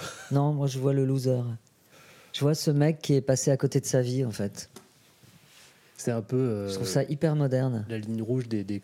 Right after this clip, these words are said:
Speaker 2: des, des rôles que vous écrivez,
Speaker 1: Ah,
Speaker 2: vous
Speaker 1: complètement.
Speaker 2: interprétez, quoi.
Speaker 1: Ah, complètement. Même quand j'étais, quand j'étais avec Dieudo ou avec Franck, euh, dans Les Petites Annonces,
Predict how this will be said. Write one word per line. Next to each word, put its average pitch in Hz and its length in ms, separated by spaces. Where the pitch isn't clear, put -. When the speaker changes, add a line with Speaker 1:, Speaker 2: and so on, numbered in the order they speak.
Speaker 2:
des, 92 420
des 98 100
rôles 107 260
que - 100
vous 90 360
écrivez, 101 360
Speaker 1:
Ah, 131 60
Speaker 2:
vous 135 80
Speaker 1:
complètement. 156 400
Speaker 2:
interprétez, 135 260
quoi. 101 280
Speaker 1:
Ah, - 80
complètement. 117 480
Même 139 180
quand 131 140
j'étais, 120 420
quand 117 180
j'étais 110 240
avec 117 120
Dieudo 131 480
ou 127 100
avec 110 240
Franck, 123 460
euh, 110 120
dans 113 120
Les 107 80
Petites 107 280
Annonces, 135 420